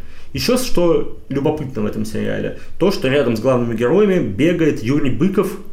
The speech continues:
режиссёр, казалось бы, авторского кино, такого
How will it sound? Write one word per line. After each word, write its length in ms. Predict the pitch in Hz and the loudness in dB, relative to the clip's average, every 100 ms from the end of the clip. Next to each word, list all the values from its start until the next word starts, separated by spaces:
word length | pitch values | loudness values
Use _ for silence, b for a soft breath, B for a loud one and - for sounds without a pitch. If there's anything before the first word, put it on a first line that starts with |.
| - | -8
режиссёр, 520 | 117 120 139 - 165 123 | -2 0 0 2 2 4
казалось 360 | 117 123 110 | 2 4 2
бы, 120 | 101 113 | 2 2
авторского 480 | 123 123 110 110 | 0 -2 -4 -4
кино, 600 | 107 123 151 202 196 - - | 0 2 4 4 2 -4 -8
такого 460 | 117 117 107 104 | -6 -2 0 0